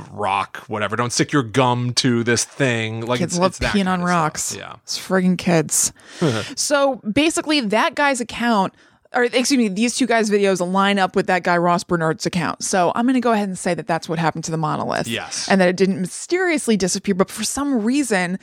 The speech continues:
Speaker 2: the story of how it disappeared is not widespread.
Speaker 1: That's very interesting. So I wonder where it is.
Speaker 2: I
Speaker 1: 'Cause
Speaker 2: know.
Speaker 1: leave no trace people then, to me, indicates that they are not the people who put it there.
Speaker 2: No,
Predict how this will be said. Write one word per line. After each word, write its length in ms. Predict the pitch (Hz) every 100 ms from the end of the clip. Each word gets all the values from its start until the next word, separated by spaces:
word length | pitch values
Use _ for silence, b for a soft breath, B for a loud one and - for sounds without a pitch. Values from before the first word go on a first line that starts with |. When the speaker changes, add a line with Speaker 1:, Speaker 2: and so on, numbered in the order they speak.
| B B
Speaker 2:
the 100 | 208
story 400 | - - 233 240
of 40 | 196
how 120 | 208
it 80 | 196
disappeared 460 | 185 180 - 185
is 100 | 170
not 220 | 185 180 170
widespread. 720 | 170 165 - - 160 151 - _
Speaker 1:
That's 220 | 123 117
very 280 | 127 131 120
interesting. 440 | 107 107 - 95
So 100 | 131
I 40 | 135
wonder 180 | 151
where 180 | 151 147
it 60 | 147
is. 340 | 170 - - B B B
Speaker 2:
I 40 | 165
Speaker 1:
'Cause 100 | 180
Speaker 2:
know. 100 | 233
Speaker 1:
leave 140 | 190
no 140 | 156 135
trace 260 | 202 233
people 320 | - 127 120
then, 240 | 117 113 110
to 140 | -
me, 200 | 113 170
indicates 460 | 110 107 - 107 -
that 100 | 101
they 100 | 110
are 80 | 107
not 140 | 104
the 80 | 95
people 220 | 113 95
who 100 | 95
put 240 | - -
it 120 | 101 -
there. 280 | - - - - _ _ -
Speaker 2:
No, 120 | -